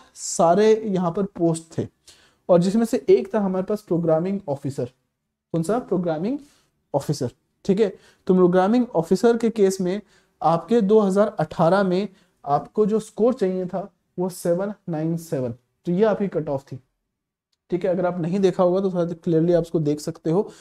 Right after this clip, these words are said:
तो वो आपके पास बहुत सारी ब्रांच से हैं, चाहे वो आप सिविल से हो, चाहे आप मैकेनिकल से हो, चाहे पेट्रोलियम से हो, चाहे इलेक्ट्रिकल हो, चाहे इलेक्ट्रॉनिक्स हो, चाहे इंस्ट्रूमेंटेशन हो, चाहे मैकेनिकल हो, तो हर एक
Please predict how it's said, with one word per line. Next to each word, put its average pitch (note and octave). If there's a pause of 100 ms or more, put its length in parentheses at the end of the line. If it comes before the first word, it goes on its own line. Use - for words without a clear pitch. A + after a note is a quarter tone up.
(240)
तो G3+
वो A#3 (140)
आपके G#3
पास G#3+
बहुत F#3+
सारी F#3+
ब्रांच E3+
से F#3
हैं, F#3 (420)
चाहे F#3+
वो F#3+
आप F3+
सिविल G3
से F#3
हो, F3+ (360)
चाहे F3+
आप F#3
मैकेनिकल F#3
से F#3+
हो, F3+
चाहे F3+
पेट्रोलियम F3+
से F#3
हो, F3
चाहे F3
इलेक्ट्रिकल F3+
हो, F3
चाहे E3+
इलेक्ट्रॉनिक्स E3+
हो, F3
चाहे E3
इंस्ट्रूमेंटेशन E3+
हो, F3+
चाहे E3+ (340)
मैकेनिकल F3
हो, F#3+ (260)
तो G3+
हर G3+
एक B3